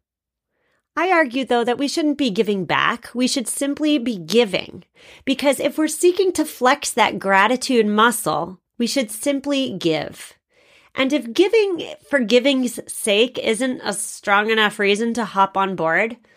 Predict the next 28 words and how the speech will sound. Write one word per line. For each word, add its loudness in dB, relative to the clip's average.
let's -2
just -2
get 2
hedonistic 0
with 0
it -2
for -2
a 0
minute. -6
Research 0
has 0
found 2
that -4
giving -4
money 0
makes 0
the 0
donor, 2
so -2
you 2
and 0
me, 0
happy. -2
Giving 2
directly 0
improves -2
our 2
lives. -2